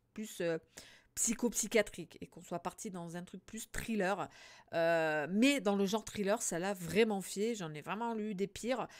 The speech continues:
Donc, euh, voilà, c'est resté vraiment très correct. Euh, tous les codes du genre sont bien appliqués, sont bien manés pour un style plutôt agréable à lire. Euh, rien de, de, de, d'extraordinaire. Voilà, je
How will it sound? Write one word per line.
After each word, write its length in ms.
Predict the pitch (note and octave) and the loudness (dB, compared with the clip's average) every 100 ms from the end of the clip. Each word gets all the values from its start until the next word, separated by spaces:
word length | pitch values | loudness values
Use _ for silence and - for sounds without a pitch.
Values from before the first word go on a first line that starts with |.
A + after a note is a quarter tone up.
| - - - | -20 -20 -8
Donc, 300 | F#3 F#3+ G3+ | -6 -4 0
euh, 240 | F3+ F3+ | 2 2
voilà, 200 | F#3 G#3 | 2 2
c'est 180 | - G3 | 2 0
resté 260 | G3+ - A#3+ | 0 2 2
vraiment 360 | B3 C4 D4+ - | 2 0 -2 -2
très 260 | - - F#4 | 0 0 0
correct. 640 | - A#3 G3+ A3 - - - - - - - | 2 2 4 2 -2 -18 -18 -20 -20 -10 -2
Euh, 1200 | F#3 F3 E3+ D#3+ D3+ C#3+ C3 B2 B2+ A#2 G2 C#2+ - - | 0 2 2 4 4 2 2 0 -2 -6 -8 -12 -16 0
tous 160 | F#4+ | 6
les 160 | G#4 B3+ | 6 6
codes 400 | - A#3 A3 A3 | 8 8 8 2
du 200 | E3+ G3 | 0 -6
genre 360 | G3+ F#3+ A#3 - | 0 2 2 0
sont 240 | - - | -12 -8
bien 300 | F#3 F3+ D#4+ | -6 0 2
appliqués, 480 | E4 - A3+ - G#3 | 2 -2 -4 0 0
sont 160 | C4 F#3+ | 0 -4
bien 200 | E3+ B3 | -2 0
manés 300 | C4+ F3 A#3+ | 0 -2 -4
pour 240 | - E3+ | -4 -8
un 60 | D#3+ | -8
style 440 | - - G3+ F#3+ | -12 -10 -6 -6
plutôt 280 | - - A3+ | -8 -4 0
agréable 400 | G3 E3+ F3+ F#3+ | 0 2 2 2
à 60 | D#3+ | 0
lire. 260 | D#3 A#3 - - - - - - | 0 -2 -4 -18 -18 -20 -10 -4
Euh, 200 | D3+ C3 - | -2 -2 -4
rien 580 | D#3+ G#3 B3+ C4 B3+ | -2 4 6 6 4
de, 160 | G#3+ G3 | 0 0
de, 240 | E3+ G3 | 0 -2
de, 300 | F3+ E3+ F3+ | -2 -4 -4
d'extraordinaire. 1300 | E3 D#3 G#3 - - G#3+ G#3+ G#3+ G3+ A3 A3 G3+ B3+ F#3 | -2 0 2 2 4 8 10 8 4 4 6 8 6 4
Voilà, 220 | D#3+ G3 | 2 0
je 140 | - | -2